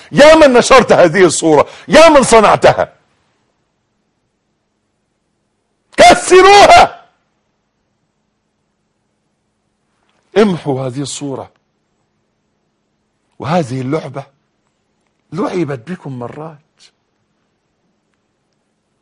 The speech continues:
لعبت بكم يوم تم الترويج لاقتحام الفالوجة، وظلت الرسائل: "خمسين جندي أمريكا يقتحموا الفالوجة س-، بعد ساعة، انصر"،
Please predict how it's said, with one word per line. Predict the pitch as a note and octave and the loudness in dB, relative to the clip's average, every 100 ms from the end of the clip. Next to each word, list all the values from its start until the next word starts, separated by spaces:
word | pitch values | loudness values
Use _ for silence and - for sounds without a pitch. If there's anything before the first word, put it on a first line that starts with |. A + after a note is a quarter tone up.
| _ _ | _ _
لعبت | C#3 A3+ A#3 F3 C3+ | -4 -4 -2 -6 -8
بكم | G#3 - F#3 F#3+ _ _ _ _ | -10 -8 -8 -10 _ _ _ _
يوم | D3 E3+ F3+ | -6 -4 -2
تم | A#3+ A3+ | -2 -2
الترويج | G#3+ - F#3 F3+ F#3+ G3+ G3 D#3 A2 - - _ _ _ _ _ - | -2 -4 -4 -2 0 0 0 -2 -6 -14 -16 _ _ _ _ _ -8
لاقتحام | D#3 - E3+ - F#3+ D#3 | -8 -8 -14 -8 -6 -6
الفالوجة، | C3 D3 C3+ C3+ C3+ G#2 A#2 _ _ _ _ _ _ _ _ _ - | -10 -12 -10 -10 -12 -14 -20 _ _ _ _ _ _ _ _ _ -4
وظلت | D#3+ F#3+ C4 A#3+ G#3+ | -2 2 2 2 0
الرسائل: | A#3 G3 - A#3 A#3 A3 G#3 - _ _ _ _ _ - | 0 0 0 0 2 0 -2 -4 _ _ _ _ _ -8
"خمسين | A3 A#3+ A#3+ C4 G#3+ | -6 -4 -2 -2 -2
جندي | C4 A#3 A#3 | -4 -2 -2
أمريكا | A#3+ C4 A#3 A#3 | -2 -4 -2 0
يقتحموا | A3+ - - A#3+ A#3 | 0 0 -4 -4 -6
الفالوجة | G#3 G#3+ B3 G#3+ | -2 -2 0 -2
س-، | - - | -2 -6
بعد | F#3 A#3 A3 | -4 -2 0
ساعة، | G#3+ B3 B3 A#3 G3 _ - | 0 0 0 -2 -6 _ 0
انصر"، | D4+ E4 G#3 B3 | 0 0 0 2